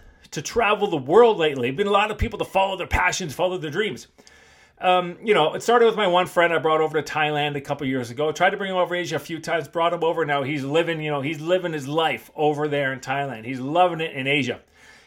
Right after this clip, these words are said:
You know, he was hanging out here in Vancouver. He's like, "I need a change. The, the Vancouver life is just killing me." And I said, "You know what? Come and try out this Asia thing. See how you feel." He's, he's, he's not coming back. And he might, I said, of course, I said I wasn't ever gonna come back, but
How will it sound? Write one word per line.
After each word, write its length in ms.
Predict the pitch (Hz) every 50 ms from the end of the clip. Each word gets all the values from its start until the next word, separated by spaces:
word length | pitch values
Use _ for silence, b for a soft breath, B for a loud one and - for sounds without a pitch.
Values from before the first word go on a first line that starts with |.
| B
You 80 | 180 165
know, 100 | 165 156
he 120 | 151 180
was 120 | 180 170 127
hanging 260 | 139 180 180 180 185
out 140 | 180 180 165
here 80 | 175
in 80 | 175 165
Vancouver. 400 | 170 156 - - 175 185 190 185
He's 140 | 165 - 170
like, 120 | 147 131
"I 100 | 131 135
need 180 | 143 160 165 156
a 40 |
change. 580 | 139 - - 160 170 170 165 165 165 160 131 113
The, 120 | 135 123
the 140 | 117 117 127
Vancouver 500 | 104 123 127 123 - - 165 165 151 156
life 260 | 147 151 151 156 147
is 140 | 139 117 104
just 180 | 123 110 - _
killing 360 | - - 202 220 208 202 185
me." 260 | 190 190 185 - _ _ b b b b b b b b b b b b
And 100 | - 151
I 60 | 156
said, 220 | 151 151 165 151 160
"You 80 | 170
know 100 | 175 175
what? 300 | 185 214 226 226 226 -
Come 160 | - 180 180
and 100 | 180 160
try 140 | - 180 175
out 120 | 170 170 170
this 140 | 160 120
Asia 260 | 165 190 190 180 160 151
thing. 160 | 196 196 165
See 200 | - - 175 165
how 80 | 156
you 100 | 151 151
feel." 280 | 139 - 202 226 233 220
He's, 180 | 180 160 135 131
he's, 220 | 147 156 143 135
he's 340 | 147 156 170 160 151 143 139
not 260 | 147 156 151 147 -
coming 220 | - 156 143 127
back. 260 | - 123 104 92 - -
And 80 | 160
he 80 | 165 208
might, 260 | 254 262 254 214 202
I 220 | 202 202 214 226
said, 240 | 214 214 196 175 147
of 60 | -
course, 240 | - 170 160 147 -
I 140 | 139 143 139
said 180 | - - 123 120
I 140 | 127 151
wasn't 260 | 147 135 127 117 120 120
ever 180 | 120 113 117
gonna 100 | 117 107
come 120 | - 110 110
back, 260 | 110 110 123 - -
but 220 | 123 117 - -